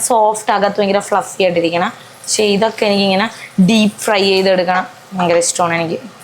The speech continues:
കൊതിയാവണേ. കുറച്ച് നേരം കൂടെ കിടക്കട്ടെ, ഒരു രണ്ട് സെക്കൻഡ് കൂടെ എടുത്തു കഴിഞ്ഞാൽ ഇത് നമുക്ക് വാരിയിട്ട് അടുത്ത സെറ്റ് മീനിടാം. ഗൈസ്, നമ്മളിതാ ഓംലെറ്റിന് നമ്മൾ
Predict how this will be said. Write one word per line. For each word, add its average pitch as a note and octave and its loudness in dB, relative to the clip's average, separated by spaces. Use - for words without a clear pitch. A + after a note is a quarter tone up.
കൊതിയാവണേ. E3+ 0
കുറച്ച് C4 2
നേരം A#3 4
കൂടെ F#3+ 2
കിടക്കട്ടെ, F3 0
ഒരു F#3 4
രണ്ട് C4 4
സെക്കൻഡ് G#3 0
കൂടെ G#3 2
എടുത്തു F#3 0
കഴിഞ്ഞാൽ F#3+ 0
ഇത് A3+ 2
നമുക്ക് F#3+ 2
വാരിയിട്ട് F3 0
അടുത്ത G3 0
സെറ്റ് G3 0
മീനിടാം. E3 0
ഗൈസ്, C4 0
നമ്മളിതാ A#3 4
ഓംലെറ്റിന് A#3+ 2
നമ്മൾ G#3+ 0